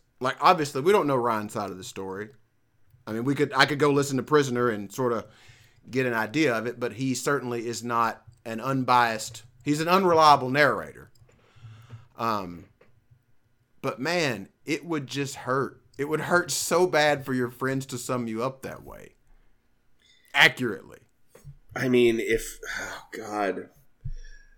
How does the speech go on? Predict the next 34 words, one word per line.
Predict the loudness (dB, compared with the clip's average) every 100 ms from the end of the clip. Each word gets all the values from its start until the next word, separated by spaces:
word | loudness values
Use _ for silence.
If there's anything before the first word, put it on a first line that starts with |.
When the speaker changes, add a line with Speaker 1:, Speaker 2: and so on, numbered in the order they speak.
| _ _ _ _
Speaker 2:
Like, | 0 0 0
uh, | -2 -2 -2 -4
of, | -4 -4
of | -2
course, | 2 2
these | 2 0
are | -2
all | -4
celebrities. | -4 -4 -4 -6 -4
They're | -2 -2 -4 -12
used | -12 -4 -4 -2
to |
living | -2 -2
life | -2 -4
in | -6
the |
public | -6 -6 -6 -6
eye. | -6 -4 -4 -6
Honestly, | -4 -4 -4 -4
Ryan | -2 0 0
Adams | 0 -2 -4
probably | -2 0 0
less | 2 0 0 -2 -4 -4
of, | -10 -12 -16 -20 _ _ -10
least, | -4 -4 -4 -10 -16 -20 -18 -8
you | -2
know, | -2
less | 0 -2
so | -2 -4
than | -4 -4
Mandy | -4 -4
Moore. | -2 -2 -2 -4
But, | -6 -4
like, | -6 -6 -10